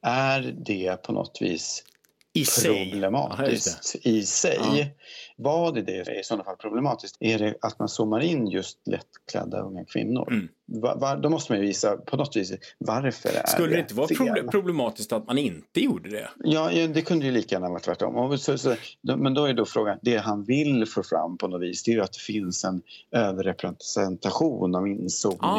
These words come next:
Speaker 2: Ja, just det.
Speaker 1: av de här lättklädda unga kvinnorna.
Speaker 2: Just det.
Speaker 1: Och dessutom på något vis tolkar han det som att det är ett sätt att, eh, motbevisa för den här potentiellt homosexuella publiken att
Speaker 2: Just
Speaker 1: de
Speaker 2: det.
Speaker 1: inte är homosexuella utan
Speaker 2: Just det.
Speaker 1: faktiskt är heterosexuella.
Speaker 2: Just det.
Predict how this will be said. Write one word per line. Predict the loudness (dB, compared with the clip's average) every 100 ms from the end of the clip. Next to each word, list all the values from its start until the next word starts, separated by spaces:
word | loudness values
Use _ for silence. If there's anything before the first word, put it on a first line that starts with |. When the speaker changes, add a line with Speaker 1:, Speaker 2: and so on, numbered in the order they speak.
| 4
Speaker 2:
Ja, |
just | 2 2
det. | -2
Speaker 1:
av |
de | -4 -4
här | -2
lättklädda | -2 -2 0 2
unga | 2 0 -2
kvinnorna. | 0 0
Speaker 2:
Just | 0 -2 -4 -14 -16 _ -8 0
det. |
Speaker 1:
Och | 2 2
dessutom | 0 -2 0 0 0 -2 -4
på | -2
något | -2 -2
vis | -4
tolkar | 0 -2 0 0
han | 0
det | 0 0
som | -2
att | -2
det | 0
är | 0
ett |
sätt | 0 0 -2 _
att, | -2 -2 -6 -6 -12 -14 -14 -8 -2
eh, | 0 2 2 0 0
motbevisa | 2 2 0 -4 0 2 2 0 2 2 2 2 2 2 2 2
för | 2 0 2 0 -2
den | -4
här | -2 -2
potentiellt | -2 0 0 -2 -2 -4 -6 -10
homosexuella | -8 -4 -4 0 2 2 -2 -4 -4
publiken | 0 0 0 -4 -6 -4
att |
Speaker 2:
Just | -4 -4
Speaker 1:
de |
Speaker 2:
det. | -2
Speaker 1:
inte | -2 0 2
är | 2 2
homosexuella | 0 -2 -6 -2 -4 -4 -4
utan | -2
Speaker 2:
Just | -2
det. | -4
Speaker 1:
faktiskt | -8 -12 -2
är | 0 0
heterosexuella. | -4 -4 -4 -2 -4 -4
Speaker 2:
Just | -2
det. | -2